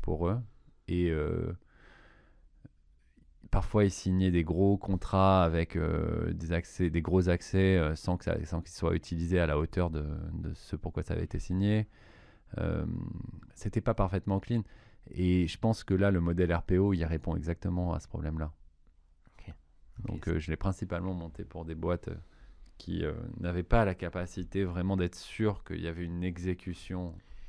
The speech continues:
Speaker 2: Oui, c'est ça. On sait très bien que les, les grands groupes peuvent acheter malheureusement beaucoup, beaucoup tis-, bouti-, beaucoup d'outils startups quand c'est pas des startups directement, mais qu'après, en fait, euh...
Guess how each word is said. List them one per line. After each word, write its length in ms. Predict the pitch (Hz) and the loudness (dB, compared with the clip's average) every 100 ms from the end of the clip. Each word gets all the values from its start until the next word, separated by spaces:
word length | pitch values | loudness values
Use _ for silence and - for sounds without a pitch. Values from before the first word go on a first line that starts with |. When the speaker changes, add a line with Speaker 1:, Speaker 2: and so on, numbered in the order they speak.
| - - - - | -16 -20 -14 -8
Speaker 2:
Oui, 60 | |
c'est 140 | 110 101 | -6 -4
ça. 160 | - | -4
On 100 | 87 | -4
sait 140 | 80 117 | -4 -2
très 160 | - | 0
bien 180 | 123 127 | 2 2
que 100 | 123 | 2
les, 100 | 113 | -2
les 120 | - 117 | -2 -2
grands 140 | 110 | 0
groupes 220 | 107 131 | 0 0
peuvent 140 | 113 95 | 0 0
acheter 280 | 87 - | 2 2
malheureusement 500 | 117 95 92 92 110 | 2 0 -2 -2 -2
beaucoup, 440 | 107 120 143 139 143 | 0 2 2 0 -2
beaucoup 260 | 120 - | -2 -2
tis-, 240 | 117 113 - | -6 -6 -12
bouti-, 420 | 113 107 113 120 104 | -8 -6 -4 -4 -6
beaucoup 520 | 110 110 151 156 165 | -8 -2 -2 0 0
d'outils 300 | 127 120 - | 0 0 -4
startups 380 | - - 175 156 | -8 -4 -4 -2
quand 100 | 147 | 2
c'est 160 | - 127 | 4 4
pas 160 | - | 4
des 60 | 120 | 2
startups 420 | - - - 139 | 0 -4 -2 -2
directement, 640 | 120 110 104 - 104 120 139 | 0 0 -2 -2 0 2 0
mais 140 | 110 | -2
qu'après, 340 | 90 87 - 123 | -4 -6 -4 -4
en 120 | 92 | -4
fait, 240 | 110 - | -6 -6
euh... 160 | 92 | -8